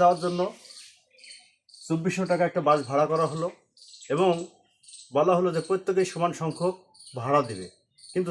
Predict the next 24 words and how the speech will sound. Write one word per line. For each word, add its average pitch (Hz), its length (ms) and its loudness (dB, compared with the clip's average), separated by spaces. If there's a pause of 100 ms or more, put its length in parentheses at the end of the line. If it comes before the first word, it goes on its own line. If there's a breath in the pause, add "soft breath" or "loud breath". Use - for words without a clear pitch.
(120)
দশজন 165 340 2 (160)
যাত্রী 139 360 -2 (720)
অনুপস্থিত 165 580 0
আছে, 113 120 -10 (160)
আসে 151 260 0
নাই। 95 120 -8 (320)
না 135 140 0
থাকার 156 220 -4
কারণে 175 240 0 (120)
প্রত্যেকের 175 380 -4 (120)
মাথা 139 280 0
পিছু 160 160 -8 (100)
ভাড়া 135 200 0 (640)
আট 147 160 2 (100)
টাকা 165 220 0
করে 160 220 0
বেড়ে 135 240 4
গিয়েছে। 107 300 -8 (720)
তাহলে 151 220 -4
সেক্ষেত্রে 202 360 2 (160)
বাসে 165 200 2 (120)
কতজন 208 300 4 (100)
যাত্রী 175 360 2
গিয়েছিল 160 260 0